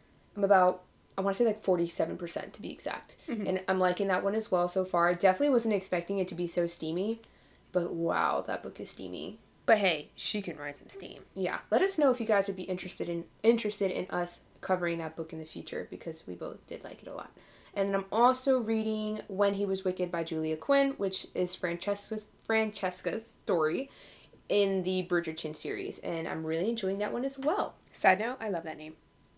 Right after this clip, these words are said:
Speaker 1: Francesca?
Speaker 2: Yeah, it's so pretty. Francesca.
Speaker 1: Yeah, it's very pretty. You should add that to your baby list names.
Speaker 2: Yeah, <laughs> yeah.
Speaker 1: Okay, what are your next reads, Miriam?
Speaker 2: My next reads are, uh, The Da Vinci Code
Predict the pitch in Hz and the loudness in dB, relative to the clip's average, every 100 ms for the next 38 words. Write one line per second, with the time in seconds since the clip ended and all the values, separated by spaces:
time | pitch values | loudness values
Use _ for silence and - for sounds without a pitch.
0 | _ 220 196 190 254 285 - 180 165 - | _ 2 4 2 0 -6 -2 -2 -2 -4
1 | 269 247 202 - _ - 165 - 190 196 | 0 0 -2 -6 _ -18 -12 -10 -4 -4
2 | 175 - - 180 170 170 - 175 - 190 | -6 -12 -4 -2 -2 -6 -8 -6 -4 0
3 | 185 170 180 165 165 170 170 - - - | 0 0 -4 -2 -2 -2 -2 -6 -14 -16
4 | - - 220 190 - - 285 262 - - | -18 -6 -4 -4 -8 0 6 6 4 -18
5 | - - 311 - 269 220 - - - _ | -20 -8 -4 6 8 8 2 -14 -20 _
6 | - 233 240 262 294 - 254 247 233 220 | -4 2 6 8 6 6 6 6 6 6
7 | 202 - 185 160 160 160 160 180 - _ | 4 2 0 0 0 -4 -4 -8 -12 _
8 | _ _ - - - - 240 226 220 220 | _ _ -20 -20 -20 -6 6 6 8 2
9 | - 320 311 311 294 - - 240 226 214 | 2 2 2 2 -2 -12 -8 -2 0 2
10 | 202 196 202 214 233 - _ _ _ _ | 2 2 0 -2 -6 -12 _ _ _ _
11 | _ - 214 208 202 190 202 196 - 208 | _ -6 -2 -2 -2 -2 0 0 0 2
12 | 190 | 2